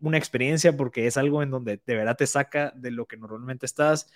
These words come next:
Tenés hasta incluso como que despertás ese criterio de, de, de, "Mira qué rico, sabe a esto, sabe a aquello", algo que no se hace normalmente cuando uno consume, pues, algo que ya, pues, ni siquiera se lo cuestiona.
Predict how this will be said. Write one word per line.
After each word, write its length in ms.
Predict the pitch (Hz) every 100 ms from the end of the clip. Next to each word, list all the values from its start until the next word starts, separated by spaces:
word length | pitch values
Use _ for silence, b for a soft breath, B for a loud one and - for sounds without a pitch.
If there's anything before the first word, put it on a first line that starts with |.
| b b b
Tenés 240 | - 131 143
hasta 200 | 151 135
incluso 360 | 113 139 147
como 260 | 151 151 127
que 180 | 120 104
despertás 500 | 135 - 117 131 147
ese 140 | 156
criterio 600 | 147 123 - 143 160 156 147
de, 320 | 127 117 113
de, 380 | 120 117 113 117
de, 200 | 117 113
"Mira 180 | 120
qué 140 | 143 139
rico, 400 | 175 170 170 147
sabe 240 | 131 139
a 120 | 151
esto, 300 | 175 165 165
sabe 160 | 147 143
a 40 |
aquello", 340 | 139 170 180 151
algo 180 | 165 170
que 140 | 135
no 180 | 131 143
se 200 | - 147
hace 340 | 175 - 151
normalmente 520 | 123 120 131 143 143
cuando 360 | 147 135 117 107 _ _ -
uno 220 | 131 131
consume, 340 | 120 117 135
pues, 160 | 123 117
algo 320 | 127 139 131
que 140 | 117
ya, 340 | 107 110 120 - _ _ _
pues, 140 | 127 123
ni 80 |
siquiera 260 | 123 110 139
se 60 | 143
lo 120 | 123
cuestiona. 500 | 113 - 127 151